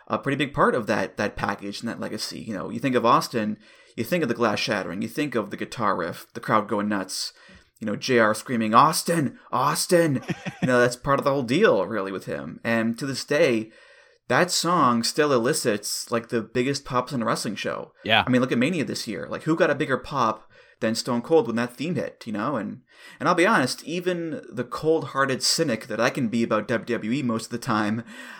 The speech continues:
Speaker 1: I enjoyed that match with Kevin.
Speaker 2: Yeah.
Speaker 1: You know, it was full of plunder and smoke and mirrors, as it would be, and Kevin took ninety-five percent of the bumps,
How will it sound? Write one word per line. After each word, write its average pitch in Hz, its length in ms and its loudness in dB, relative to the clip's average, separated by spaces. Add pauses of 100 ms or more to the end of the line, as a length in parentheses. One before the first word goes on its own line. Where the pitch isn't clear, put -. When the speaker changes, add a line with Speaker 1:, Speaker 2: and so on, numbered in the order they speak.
(160)
Speaker 1:
I 151 300 6
enjoyed 170 640 2
that 117 140 2
match 135 200 -2
with 131 120 -10
Kevin. - 460 -8
Speaker 2:
Yeah. 262 260 6
Speaker 1:
You 120 60 -2
know, 110 140 2
it 110 40 0
was 113 200 -2
full 135 260 0
of 123 200 -2
plunder 139 540 2
and 104 320 -2
smoke 127 400 -2
and 113 140 -2
mirrors, 139 440 0
as 113 120 -2
it 110 120 -2
would 117 180 0
be, 131 220 -2
and 104 240 -4 (560)
Kevin 139 380 0
took 131 340 -2
ninety-five 120 460 -2
percent 127 260 -4
of 110 40 -4
the 117 60 -4
bumps, - 560 -2